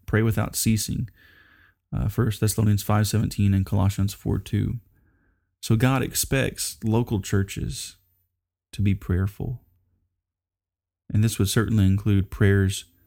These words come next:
in a, in assemblies on the first day of, of the week. Remember,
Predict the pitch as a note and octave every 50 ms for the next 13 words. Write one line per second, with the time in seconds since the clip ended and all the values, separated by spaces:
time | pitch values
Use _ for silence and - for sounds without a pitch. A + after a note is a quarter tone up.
0 | _ _ _ _ _ _ _ _ - - A2 A2 G#2+ G2+ G2+ - _ - B2+ C3+
1 | C3+ C3 G#2+ A#2 G#2 - - B2 A#2 G#2 G2+ G2+ F#2+ - - - G#2 G#2+ A2 G#2+
2 | G#2 G2+ - G#2 G2+ G#2 - - - - - - - - _ _ _ - G#2 G2
3 | F#2+ - F#2+ A2+ F#2 - - - - _ _ _ _ _ _ _ _ _ _ _
4 | _ _ _ _ _ _ _ _ - G2+ G2+ A2 A#2+ A#2 A2+ A2 G#2 -